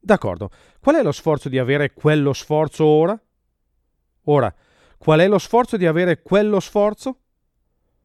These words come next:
Ora, qual è lo sforzo di non avere quello sforzo?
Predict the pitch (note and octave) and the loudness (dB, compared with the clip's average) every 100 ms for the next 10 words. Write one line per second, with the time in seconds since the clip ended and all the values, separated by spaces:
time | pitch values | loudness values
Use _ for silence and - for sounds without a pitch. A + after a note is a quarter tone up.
0 | _ - D3+ C3 G#2 _ _ _ - D4 | _ 0 2 2 -2 _ _ _ 0 2
1 | F3 C3+ - D#3+ F3+ E3 F3 B2+ D3 B2+ | 2 0 -4 0 0 2 -4 -4 -4 -2
2 | B2+ F#3 G#3+ G3+ E3 C#3 D#3+ E3+ D#3 D3 | -2 0 0 -2 -2 -2 0 -2 -2 0
3 | D3 - F3+ F3+ F3+ - A#3+ | 0 -2 0 0 0 -8 -12